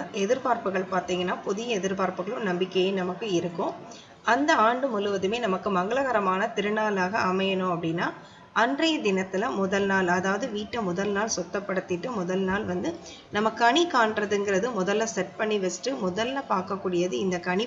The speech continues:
காண்றதை பண்ணோம் அப்படின்னா நமக்கு நல்ல, அதாவது நமக்கு மங்களகரமான நிகழ்வும் சரி, வாழ்க்கையில இனிப்புவான,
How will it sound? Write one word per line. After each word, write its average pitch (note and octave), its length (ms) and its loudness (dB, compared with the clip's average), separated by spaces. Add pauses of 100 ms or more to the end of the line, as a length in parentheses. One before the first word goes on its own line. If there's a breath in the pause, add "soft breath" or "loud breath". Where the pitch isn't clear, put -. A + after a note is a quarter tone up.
(100)
காண்றதை F#3 440 0
பண்ணோம் F3 400 0
அப்படின்னா F3 300 0
நமக்கு F#3 320 -6 (440 loud breath)
நல்ல, A#3+ 580 2
அதாவது G3+ 480 2
நமக்கு F#3+ 320 0
மங்களகரமான A3 720 2
நிகழ்வும் G3+ 440 -2
சரி, G3 240 0
வாழ்க்கையில F#3 480 0
இனிப்புவான, G#3 580 0